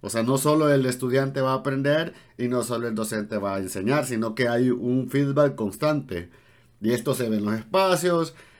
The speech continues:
y se ve en un montón de modelos educativos. Eh, esto, por naturaleza,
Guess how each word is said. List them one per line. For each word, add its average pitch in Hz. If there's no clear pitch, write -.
y 139
se 143
ve 147
en 165
un 165
montón 160
de 156
modelos 143
educativos. 131
Eh, 120
esto, 190
por 131
naturaleza, 156